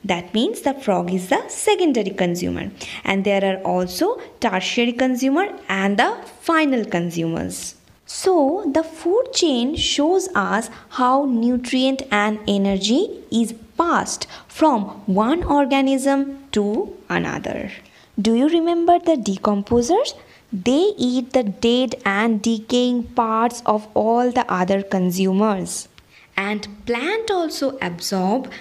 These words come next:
the nutrients and the minerals that is produced by the decomposers. I hope now it is clear to you that plants and animals are dependable on each other.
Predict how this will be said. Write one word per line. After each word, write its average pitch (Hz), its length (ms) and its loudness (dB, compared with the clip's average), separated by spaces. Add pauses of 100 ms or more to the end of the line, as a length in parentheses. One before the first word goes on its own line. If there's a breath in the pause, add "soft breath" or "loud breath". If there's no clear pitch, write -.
(140 loud breath)
the 185 200 -2
nutrients 294 880 0
and 247 320 0
the 330 60 0
minerals 220 760 0
that 175 380 -6
is 190 180 -2
produced 226 800 -2
by 170 220 -2
the 240 300 -2 (180)
decomposers. 175 960 -6 (500 loud breath)
I 196 140 2
hope - 500 0 (100)
now 233 380 0
it 453 160 0
is 415 160 0
clear 339 400 0
to 415 160 0
you 269 500 2
that 214 380 0
plants 233 520 0
and 208 280 -2
animals 190 560 0 (100)
are 175 240 2
dependable 196 760 0
on 185 340 0
each 180 360 -2
other. - 280 -2